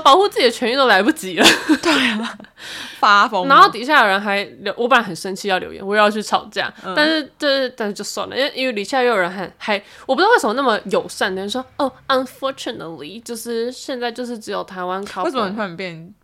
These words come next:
Speaker 2: 晶晶？<laughs> Unfortunately，怎样？
Speaker 1: <laughs> 就是只有其中一个是台湾才可以。啊，啊，本来就是台湾法律啊，啊，不然嘞？啊，
Speaker 2: 对啊。
Speaker 1: 就是台-，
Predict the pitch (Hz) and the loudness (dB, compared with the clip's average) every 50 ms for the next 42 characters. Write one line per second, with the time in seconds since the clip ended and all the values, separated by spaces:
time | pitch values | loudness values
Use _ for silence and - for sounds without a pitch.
0 | _ _ - 185 165 165 180 - 170 170 208 185 - - - - - - 247 247 | _ _ -18 -16 -14 -14 -14 -14 -12 -10 -10 -10 -10 -10 -12 -12 -8 -8 -6 -6
1 | 240 - - 359 381 370 - - - 508 523 339 - - 349 339 392 453 - - | -6 -4 0 0 0 0 -2 -4 -8 -8 -6 -6 -6 -6 -6 -6 -6 -6 -4 -4
2 | 453 494 508 - 370 480 453 466 - 415 440 427 480 480 403 - - - - 254 | -4 -4 -4 -4 -4 -4 -4 -4 -6 -6 -8 -8 -8 -10 -10 -10 -12 -12 -8 -8
3 | 233 220 214 240 240 254 269 240 208 185 175 170 165 160 156 151 196 202 165 240 | -8 -6 -4 -4 -4 -4 -4 -6 -8 -8 -8 -10 -12 -12 -8 -8 -8 -8 -8 -10
4 | 233 - 285 277 - - _ - - - - - _ - 302 302 302 277 214 214 | -10 -8 -8 -8 -8 -10 _ -20 -20 -20 -20 -16 _ -2 0 2 2 0 0 2
5 | 214 208 196 196 190 - - _ - - 202 190 214 202 190 165 190 190 - 202 | 2 4 4 4 2 -2 -6 _ -12 -10 -8 -6 -6 -6 -6 -6 -8 -8 -8 -6
6 | 170 147 160 165 - 196 165 - - - - - - - - 440 453 440 - _ | -6 -6 -6 -8 -10 -12 -14 -14 -14 -14 -14 -16 -4 4 6 6 6 4 0 _
7 | - 392 381 - 262 214 226 254 330 370 392 - 302 254 233 254 277 320 311 - | -2 -2 0 2 2 2 2 2 -2 -4 -4 0 0 2 4 4 2 2 2 4
8 | 254 202 190 214 247 254 240 220 202 202 202 208 220 - 262 262 247 254 247 208 | 4 4 4 2 0 0 2 4 4 4 2 0 -2 -2 -4 -4 0 0 0 0
9 | 160 117 - 107 101 - 247 - - 247 269 254 277 285 311 - - 240 220 | 0 -2 -8 -12 -14 -14 -16 -8 -6 -6 -6 -4 -4 -4 -4 -4 -4 -4 -6